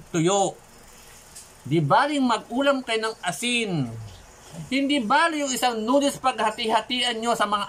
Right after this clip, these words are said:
anak ninyo. Basta't walang mangingialam sa inyo.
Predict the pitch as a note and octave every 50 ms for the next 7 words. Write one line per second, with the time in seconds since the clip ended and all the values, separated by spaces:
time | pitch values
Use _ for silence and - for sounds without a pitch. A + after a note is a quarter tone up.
0 | - F#3+ G3 G3 F#3 - - F#3+ F#3+ F3+ F#3 F#3 F#3+ F3+ D#3+ D3 C#3 C#3+ C#3 -
1 | - - - - - - - - - - - - - - - - - - - -
2 | - - - - - - - C3 - F#3 F3+ - G#3+ G3+ - - E3 F3+ F3 E3
3 | F3 F3+ F#3+ F#3 E3+ E3 D#3+ D#3+ E3 D#3+ D#3+ D#3 D#3 D3+ C#3+ C#3 C#3 B2 B2+ C3
4 | C3 B2+ B2 A#2+ A#2 - - - A2 G#2+ G#2 G2 G2 G2+ G2 G2 F#2